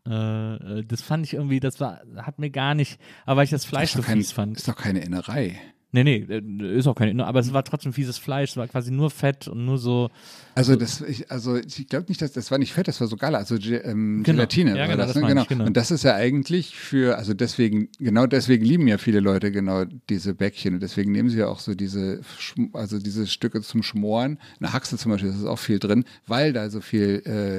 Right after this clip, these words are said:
Speaker 2: äh, Gelatine drin ist, weil dann ist es halt überhaupt nicht trocken. Und also ich mag das zum Beispiel sehr gerne. Klar, wenn's irgendwie ein bisschen, wenn's ein bisschen zu viel ist, dann wird's auch so ein bisschen
Speaker 1: Ja.
Speaker 2: <laughs> klebstoffig.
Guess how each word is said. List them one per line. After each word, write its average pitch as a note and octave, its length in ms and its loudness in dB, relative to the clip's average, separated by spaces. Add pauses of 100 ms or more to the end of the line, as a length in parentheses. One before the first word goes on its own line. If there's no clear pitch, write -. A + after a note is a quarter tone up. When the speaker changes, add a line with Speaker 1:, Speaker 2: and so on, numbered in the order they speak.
(140)
Speaker 2:
äh, - 40 -12
Gelatine G#2+ 640 -2
drin A#2+ 220 2
ist, A2 120 0
weil F#2+ 100 -2
dann F#2 120 -2
ist G2+ 100 -8
es G#2+ 120 -8
halt A2+ 100 -4
überhaupt A2+ 240 -2
nicht A2+ 140 -12
trocken. - 300 -10 (800)
Und G#2+ 300 -2 (100)
also G#2+ 160 -2
ich - 180 -4
mag C#3 160 4
das - 160 -2
zum C3+ 100 2
Beispiel B2+ 200 0
sehr A#2+ 140 4
gerne. A#2 300 6
Klar, C3 240 4
wenn's G2+ 400 -2
irgendwie A#2 340 0
ein G#2+ 100 2
bisschen, A2+ 380 0
wenn's G#2+ 260 -2
ein A#2+ 60 -6
bisschen A#2 220 -4
zu - 100 -10
viel C#3 300 2
ist, - 340 -4
dann A2+ 320 2
wird's A#2 160 0
auch B2 140 -6
so - 100 -4
ein B2 60 0
bisschen A#2 640 -4 (260)
Speaker 1:
Ja. C#3 280 0 (420)
Speaker 2:
<laughs> - 460 -18
klebstoffig. C3+ 680 -4